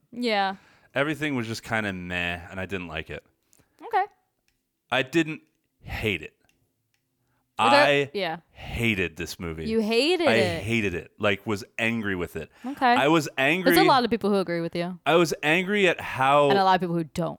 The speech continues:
Speaker 1: agree with
Speaker 2: how
Speaker 1: you.
Speaker 2: much they made this movie made me cringe
Speaker 1: Oh,
Speaker 2: at
Speaker 1: dude.
Speaker 2: how fucking corny it was.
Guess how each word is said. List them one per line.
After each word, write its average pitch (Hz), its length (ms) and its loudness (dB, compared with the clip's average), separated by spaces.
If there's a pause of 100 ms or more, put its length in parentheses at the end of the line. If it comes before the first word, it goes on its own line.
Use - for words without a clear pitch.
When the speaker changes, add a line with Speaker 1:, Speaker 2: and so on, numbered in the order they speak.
(140)
Speaker 1:
agree 151 160 -10 (100)
with 151 80 -6
Speaker 2:
how 151 180 2
Speaker 1:
you. 151 40 -2
Speaker 2:
much - 480 -6
they 143 120 2
made 113 380 0
this 117 200 -8
movie 113 360 -2
made 107 240 -4
me 98 160 -6
cringe 117 840 -8 (160)
Speaker 1:
Oh, 226 220 4
Speaker 2:
at 110 240 2
Speaker 1:
dude. 190 200 -2
Speaker 2:
how 123 240 4
fucking 131 840 -6 (140)
corny 127 560 -4
it 156 120 -6
was. 156 520 -2